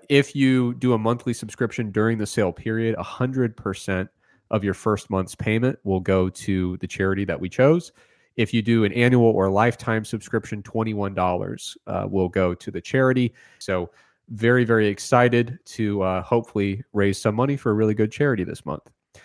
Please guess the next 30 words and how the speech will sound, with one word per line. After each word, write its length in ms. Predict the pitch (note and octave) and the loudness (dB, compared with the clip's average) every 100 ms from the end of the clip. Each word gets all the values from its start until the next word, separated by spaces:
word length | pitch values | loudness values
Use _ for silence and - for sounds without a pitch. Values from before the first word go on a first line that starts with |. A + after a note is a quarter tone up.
| _ _ _ _ - | _ _ _ _ 2
Uh, 300 | A#2+ A#2+ A#2+ - - | 6 6 6 4 4
also, 320 | F3+ - C#3+ | 6 6 4
if 100 | B2+ | 4
you 60 | |
wanna 140 | C#3 C3+ | 2 2
support 340 | C#3+ C3+ C#3 | 0 0 0
the 80 | C3 | 0
show, 200 | - C#3 | 0 0
you 120 | B2+ | 0
could 160 | - A#2+ | -4 -10
subscribe 640 | - G2+ - A2+ A2+ A2+ | -14 -16 -4 0 0 -2
to 100 | G#2 | -6
Macro 480 | G2 G#2+ A#2+ C3+ A#2 | -2 -2 0 0 0
Factor, 540 | - A#2+ A#2+ - A#2 | 0 0 0 -4 -4
or 440 | - C#3+ C#3 B2 A#2+ _ _ - | 2 6 8 8 4 _ _ -10
you 100 | A2 | -6
could 220 | - G2+ | -6 -4
use 480 | G2+ A2 A2 G#2+ - C3 | -2 0 0 -4 -10 -10
the, 440 | G2+ G2 G2 G#2+ - | -6 -4 -6 -8 -10
uh, 180 | G2+ F2 | -8 -6
the 80 | F2 | -8
code 340 | - A2 G2+ - | -2 -2 -2 -2
S 180 | B2 - | -4 -4
B 220 | A#2+ G#2+ | -2 0
S 180 | G2 - | 0 -4
Pod 460 | - - D#3+ A#2+ A2 | -6 0 2 2 2
when 120 | G2+ | -2
you 80 | F#2+ | -4
check 280 | - G#2+ - | -2 -2 2
out 260 | F#2+ F#2+ | 0 0